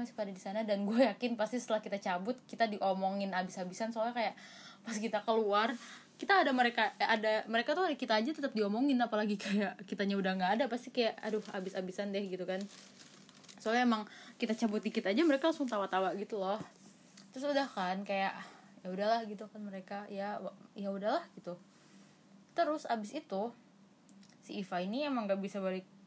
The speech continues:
dan dia emang kayak sepanjang, sepanjang itu makan tadi, dia pakai headset dan lagi nelpon orang gitu, bener-bener kayak, aduh, kok gue ngerasa nggak menghargai aja gitu kan.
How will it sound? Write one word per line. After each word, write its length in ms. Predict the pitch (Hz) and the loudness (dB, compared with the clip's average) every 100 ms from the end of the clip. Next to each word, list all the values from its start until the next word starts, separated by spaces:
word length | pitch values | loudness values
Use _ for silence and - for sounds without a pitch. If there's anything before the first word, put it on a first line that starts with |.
| - | -6
dan 160 | 190 185 | -2 0
dia 240 | 208 302 | 2 2
emang 160 | 311 262 | 0 -2
kayak 320 | 208 190 - - | -2 0 -2 -6
sepanjang, 800 | - - 214 214 214 202 202 196 | -8 0 2 2 2 2 -2 -8
sepanjang 640 | - - 208 202 196 196 | -8 -2 0 0 0 -2
itu 160 | 190 226 | -4 -4
makan 320 | 226 208 196 | -4 -4 -4
tadi, 320 | 185 180 285 - - - - - | -2 -4 -6 -10 -20 -20 -20 -10
dia 80 | 302 | -6
pakai 240 | 311 294 | -6 -6
headset 560 | 240 302 - - 269 269 190 | -4 -4 -6 -6 -6 -6 -8
dan 480 | 196 202 202 202 | -4 -4 -6 -6
lagi 240 | 202 196 190 | -6 -6 -4
nelpon 720 | 190 185 185 208 196 202 202 - 214 | -2 -2 -2 -2 -2 -6 -10 -8 -4
orang 320 | 214 208 202 | -2 -2 -4
gitu, 240 | 254 294 | -2 -2
bener-bener 320 | 240 208 214 | -2 -4 -6
kayak, 160 | 202 214 | -8 -10
aduh, 240 | 208 208 - | -10 -12 -10
kok 160 | - 220 | -10 -6
gue 160 | 254 | -6
ngerasa 320 | 247 202 247 - | -6 -10 -10 -10
nggak 160 | 196 180 | -8 -8
menghargai 400 | 180 175 175 202 | -8 -8 -8 -8
aja 80 | 214 | -8
gitu 240 | 190 180 | -10 -10
kan. 160 | 175 | -14